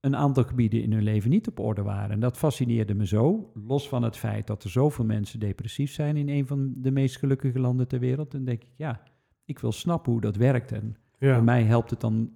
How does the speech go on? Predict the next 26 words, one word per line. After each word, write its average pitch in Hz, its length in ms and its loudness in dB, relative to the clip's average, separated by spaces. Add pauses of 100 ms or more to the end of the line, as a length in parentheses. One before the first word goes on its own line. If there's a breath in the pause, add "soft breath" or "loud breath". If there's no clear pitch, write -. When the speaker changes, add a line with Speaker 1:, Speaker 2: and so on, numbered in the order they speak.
Speaker 1:
om 110 160 -4
daar 104 180 0
een 104 80 2
boek 127 160 -2
over 143 180 0
te - 100 -12
schrijven. 113 420 -2 (180)
Speaker 2:
Ja. 135 340 4 (1800)
Als - 180 -6
we 143 100 2
even 131 260 2
binnen 131 240 6
het 120 220 0
thema 131 340 6
blijven 113 420 0
van, 113 300 -4
eh, 110 180 -4 (280)
het 110 180 -6
woord 110 200 0
crisis 113 580 2
of 120 180 -8
pandemie 113 460 4
of 110 80 0
wat 113 180 0
dan 117 140 0
ook, 135 180 -2